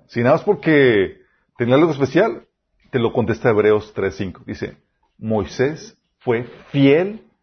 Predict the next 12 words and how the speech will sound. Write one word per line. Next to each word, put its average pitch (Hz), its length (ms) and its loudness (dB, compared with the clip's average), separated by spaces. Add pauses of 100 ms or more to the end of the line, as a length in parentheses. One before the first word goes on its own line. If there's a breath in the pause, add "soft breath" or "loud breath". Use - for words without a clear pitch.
(240)
como 98 320 -10
siervo 110 400 -4
en 110 80 -8
la 92 100 -10
casa 92 380 -14
de 90 200 -16
Dios". - 460 -18 (520 soft breath)
La 113 100 -2
fidelidad 120 600 2
de 202 60 -4
Moisés 190 360 2
produjo 160 680 0